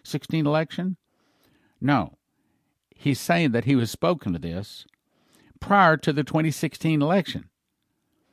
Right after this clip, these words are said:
One more paragraph. "You must listen to the trumpet very closely, for he will sound the alarm,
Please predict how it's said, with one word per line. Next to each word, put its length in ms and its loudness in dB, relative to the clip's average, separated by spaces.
One 180 6
more 140 6
paragraph. 600 -2
"You 100 6
must 260 6
listen 500 2
to 120 -6
the 80 2
trumpet 460 -2
very 340 0
closely, 640 -2
for 180 0
he 180 0
will 140 6
sound 280 0
the 80 2
alarm, 440 0